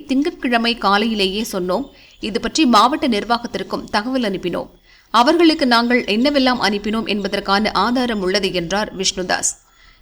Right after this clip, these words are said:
களத்தில் மக்களை எச்சரித்த ஒரே நபர் மேப்பாடி பஞ்சாயத்து தலைவர் பாபு மட்டும்தான். அவரை தவிர வேறு எந்த எச்சரிக்கையும் மக்களுக்கு போகவில்லை. திங்கட்கிழமை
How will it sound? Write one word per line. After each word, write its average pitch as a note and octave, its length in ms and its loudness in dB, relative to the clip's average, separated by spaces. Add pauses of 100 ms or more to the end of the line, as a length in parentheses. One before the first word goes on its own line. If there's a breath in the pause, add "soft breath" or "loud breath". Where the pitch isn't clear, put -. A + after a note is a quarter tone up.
(140 soft breath)
களத்தில் D#4+ 440 2
மக்களை A#3 440 0
எச்சரித்த A3+ 520 -2
ஒரே F#3+ 240 0
நபர் A3 400 -2
மேப்பாடி C4 500 -2
பஞ்சாயத்து G#3 440 -4
தலைவர் F#3+ 400 -2
பாபு G3 300 2
மட்டும்தான். F3+ 540 -4 (520 soft breath)
அவரை G#3+ 300 4
தவிர A3+ 320 2
வேறு G#3 300 0
எந்த A#3 280 0
எச்சரிக்கையும் G#3+ 680 -4
மக்களுக்கு G#3+ 480 -2
போகவில்லை. F3 500 -4 (680 soft breath)
திங்கட்கிழமை D4 640 2